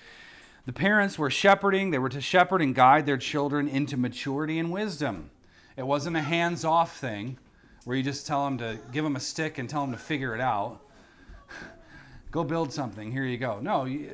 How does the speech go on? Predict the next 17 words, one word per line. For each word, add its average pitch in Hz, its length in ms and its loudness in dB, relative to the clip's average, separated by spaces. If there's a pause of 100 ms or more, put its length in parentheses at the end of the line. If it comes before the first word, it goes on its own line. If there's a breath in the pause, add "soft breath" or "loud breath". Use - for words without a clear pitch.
(220)
it's, - 220 -8
there's 139 200 -2
shepherding, 135 800 2
there's 131 460 -6 (120)
guidance, 165 540 2
there's 131 240 -6
wisdom, 131 600 -4 (320 loud breath)
there's 120 160 -4
direction. 131 760 2 (1120)
It's 151 200 -2
a 170 80 2
unit 196 440 2
also 196 400 4
of 143 120 0
dominion 180 480 2
and 170 140 0
inheritance. 175 800 -2